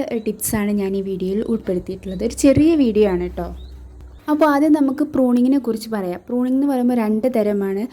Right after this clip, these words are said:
ഒന്ന് ഹാർഡ് പ്രൂണിങ്ങും സോഫ്റ്റ് പ്രൂണിങ്ങും. ഹാർഡ് പ്രൂണിങ് കൊടുക്കേണ്ട ടൈം എന്ന് പറയുന്നത്, ഏഹ്, മെയ്ക്ക് ശേഷം, അതായത് നമ്മുടെ ബോഗൺവില്ല പൂത്ത് കഴിഞ്ഞതിന് ശേഷം ജൂൺ ജൂലൈ മാസത്തിൽ നമുക്ക് നന്നായിട്ട്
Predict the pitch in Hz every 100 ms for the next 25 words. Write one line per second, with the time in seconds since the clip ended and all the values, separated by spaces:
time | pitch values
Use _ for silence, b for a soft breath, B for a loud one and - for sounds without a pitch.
0 | B B - 294 294 254 240 - 254 247
1 | 254 277 277 214 208 - - 196 185 185
2 | 190 254 262 254 - 320 349 320 254 262
3 | 269 254 233 214 226 247 233 214 208 208
4 | 240 B B B - 208 208 202 208 214
5 | 226 233 247 262 - - 262 233 202 208
6 | 220 233 247 220 233 247 214 208 214 214
7 | 233 233 208 208 247 240 202 196 196 220
8 | 220 190 190 214 208 220 247 240 214 208
9 | 220 202 190 185 185 202 214 202 190 208
10 | 214 b b b 240 240 254 269 247 -
11 | 262